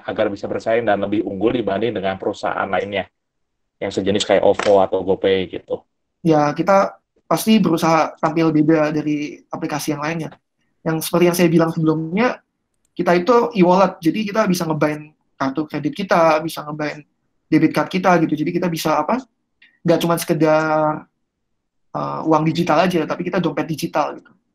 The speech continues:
Speaker 2: yang saya bilang tadi. Ya pasti kita berusaha untuk berinovasi, eh, untuk berkompetisi dengan kompetitor-kompetitor kita gitu.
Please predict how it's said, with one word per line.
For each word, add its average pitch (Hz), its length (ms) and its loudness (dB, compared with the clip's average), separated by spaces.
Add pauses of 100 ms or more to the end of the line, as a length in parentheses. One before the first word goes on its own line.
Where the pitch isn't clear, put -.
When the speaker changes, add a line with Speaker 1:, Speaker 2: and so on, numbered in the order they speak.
(160)
Speaker 2:
yang - 80 -20
saya - 140 -12
bilang 147 240 -12
tadi. - 180 -18 (640)
Ya - 80 -4
pasti 220 400 0
kita 196 300 0
berusaha 165 320 0
untuk 160 240 -6
berinovasi, 156 600 -4 (920)
eh, 143 640 -2 (640)
untuk 160 240 -2
berkompetisi 160 540 -2
dengan 151 360 -4
kompetitor-kompetitor 151 960 -4
kita - 180 -12 (100)
gitu. - 200 -20